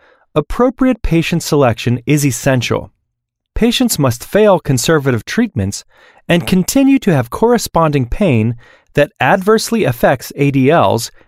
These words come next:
and quality of life. Patients may fail the use of a back brace because of discomfort or respiratory limitations.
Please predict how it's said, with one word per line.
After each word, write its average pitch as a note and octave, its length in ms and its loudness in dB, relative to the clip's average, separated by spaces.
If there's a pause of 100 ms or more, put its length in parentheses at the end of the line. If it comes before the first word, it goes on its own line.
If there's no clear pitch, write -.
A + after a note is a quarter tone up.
(100)
and E3+ 180 -2
quality F3+ 460 0
of G#2 100 -2
life. - 420 -2 (600)
Patients D4 480 2
may D3 100 2
fail F#3+ 360 2
the D3+ 100 2
use C#3 440 2
of C3+ 180 0
a B2 80 2
back F3+ 340 0
brace G#2+ 400 -2 (380)
because A3 400 0
of C3 160 -2
discomfort F3 720 0 (300)
or D#3 160 2
respiratory C3 640 0
limitations. B2+ 880 -2